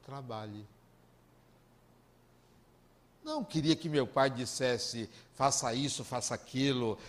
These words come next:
é, você tá bem, você vai ser bem-sucedido, você vai encontrar isso." Como muita gente quer dos espíritos,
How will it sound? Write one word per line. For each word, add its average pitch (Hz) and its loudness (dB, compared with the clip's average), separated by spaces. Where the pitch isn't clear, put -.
é, 117 -2
você 139 -4
tá 123 0
bem, 117 0
você 135 -6
vai 139 0
ser 139 -4
bem-sucedido, 123 -4
você 135 -4
vai 139 2
encontrar 127 -2
isso." 123 -6
Como 185 -6
muita 185 2
gente 156 -4
quer 135 2
dos 113 -4
espíritos, 151 -4